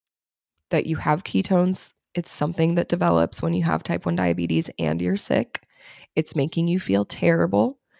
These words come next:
And the only way to get rid of 'em is to drink fluids and pee them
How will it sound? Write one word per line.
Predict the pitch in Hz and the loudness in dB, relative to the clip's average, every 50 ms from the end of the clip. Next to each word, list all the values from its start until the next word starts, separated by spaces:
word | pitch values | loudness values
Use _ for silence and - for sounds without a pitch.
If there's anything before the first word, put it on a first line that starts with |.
| _ _ _ _ _ - | _ _ _ _ _ 0
And | 175 170 | 2 4
the | 165 - - _ | 2 2 0 _
only | - 170 170 165 170 185 196 208 | 2 2 2 2 2 2 2 4
way | 208 196 185 175 175 180 214 247 262 _ _ _ _ _ - | 4 4 2 2 2 2 0 0 -4 _ _ _ _ _ -6
to | - 160 | -2 0
get | 170 165 156 - | 2 2 4 4
rid | 165 156 156 | 4 6 6
of | 170 175 | 4 4
'em | 202 220 247 269 294 - _ _ _ _ _ _ _ _ _ _ | 2 2 0 0 -2 -6 _ _ _ _ _ _ _ _ _ _
is | - 175 165 - - | 2 2 2 2 0
to | - 180 170 | 0 0 0
drink | 160 - 151 156 151 160 - - - _ _ _ _ | 2 2 2 2 2 2 0 -6 -14 _ _ _ _
fluids | - - - 170 165 160 165 208 269 294 - - - - _ _ _ _ - | -14 -2 2 4 4 4 4 4 2 0 -2 -8 -12 -12 _ _ _ _ 2
and | 170 165 180 - | 2 2 2 0
pee | - - - 165 160 156 | -4 -2 0 0 0 2
them | 165 156 160 | 2 0 -2